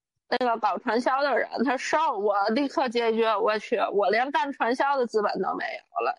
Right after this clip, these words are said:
哎呦，这体重一百二，这干不了。”然后我就接一句，然后你说，“我跟你讲啊，为什么？”哎，为，啊，我说，“那为什么呀？为什么这个我，我们就不能趟呢？赶紧讲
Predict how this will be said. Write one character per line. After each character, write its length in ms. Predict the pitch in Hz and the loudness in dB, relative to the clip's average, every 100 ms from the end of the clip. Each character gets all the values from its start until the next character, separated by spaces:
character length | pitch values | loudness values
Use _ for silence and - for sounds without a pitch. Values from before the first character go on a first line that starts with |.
| - | -4
哎 220 | 214 196 | 0 2
呦， 180 | 190 - | 2 0
这 200 | 240 240 | 0 -2
体 240 | 233 - 202 | -2 0 0
重 180 | 226 | 2
一 140 | 240 240 | 2 2
百 60 | |
二， 360 | - - 214 220 - _ | 0 0 0 -2 -6 _
这 120 | 226 | -4
干 240 | 226 269 247 | -2 0 2
不 80 | |
了。” 120 | 208 - - 208 - _ _ _ _ _ 196 | 0 0 -2 -2 -4 _ _ _ _ _ -2
然 140 | 254 | 0
后 260 | 339 339 269 - - | 2 0 -4 -12 -2
我 160 | 233 226 | 0 2
就 140 | 285 | 0
接 160 | 302 320 349 | 2 2 0
一 120 | 254 | 0
句， 160 | 196 180 - _ _ - - | 0 0 -4 _ _ -20 -10
然 180 | - 269 | -2 0
后 120 | 349 | 0
你 180 | 269 208 | 0 0
说 160 | 214 247 | 0 2
，“我 160 | 285 | 2
跟 180 | 294 311 | 2 2
你 60 | 311 | 0
讲 140 | - | 0
啊， 300 | - 220 220 - | -2 -2 -2 -4
为 340 | 202 285 508 370 | -4 -2 0 -2
什 200 | - 220 | 0 0
么？” 240 | 254 349 - _ _ - | 0 0 -2 _ _ -4
哎， 220 | 247 302 | 0 0
为， 160 | 269 440 453 247 | 2 2 2 2
啊， 100 | 330 | 2
我 80 | |
说 80 | 339 392 | 2 2
，“那 140 | 415 427 | 2 2
为 200 | 466 466 | 2 0
什 100 | 392 | 0
么 120 | 330 339 | 2 2
呀？ 160 | 330 | 2
为 80 | 359 466 | 2 0
什 120 | - 277 | 0 0
么 220 | 277 277 | 2 2
这 220 | 285 311 | 2 2
个 80 | 262 233 226 233 _ _ _ _ _ - | 2 2 0 -2 _ _ _ _ _ -10
我， 200 | 349 - - 202 | -10 -10 -8 0
我 260 | 247 220 | 2 2
们 100 | 247 | 2
就 140 | 330 294 | 0 2
不 100 | 302 | 0
能 180 | 339 320 | 0 -2
趟 340 | - 339 339 | 0 0 2
呢？ 200 | 262 208 | 0 0
赶 180 | - 277 | 0 0
紧 140 | 302 | 2
讲 120 | 311 | 0